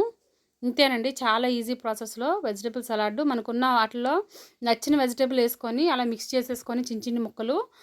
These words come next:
నిమ్మకాయ పిండుకొని తర్వాత కాస్త సాల్ట్ యాడ్ చేసుకొని తింటే చాలా టేస్ట్ బాగుంటుంది. అట్లాగే హెల్త్కి చాలా మంచిది కదండి.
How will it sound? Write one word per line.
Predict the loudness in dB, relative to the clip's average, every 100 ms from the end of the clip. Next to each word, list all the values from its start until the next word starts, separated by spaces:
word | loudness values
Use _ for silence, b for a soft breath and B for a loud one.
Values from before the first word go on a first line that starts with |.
| B B B
నిమ్మకాయ | 0 2 4 2
పిండుకొని | 2 0 0 0 0
తర్వాత | 0 0 -2
కాస్త | -4 -4
సాల్ట్ | 0 2 2
యాడ్ | 0 -2
చేసుకొని | -4 -8 -6 -2 -2
తింటే | -2 -4 -4 -4
చాలా | -2 -2 0
టేస్ట్ | -2 -2 -4
బాగుంటుంది. | -6 -6 -4 -2
అట్లాగే | -2 -2 -2 -2
హెల్త్కి | 0 -2 -2 -2
చాలా | 0 0 0
మంచిది | -2 -6 -4
కదండి. | -4 -4 -6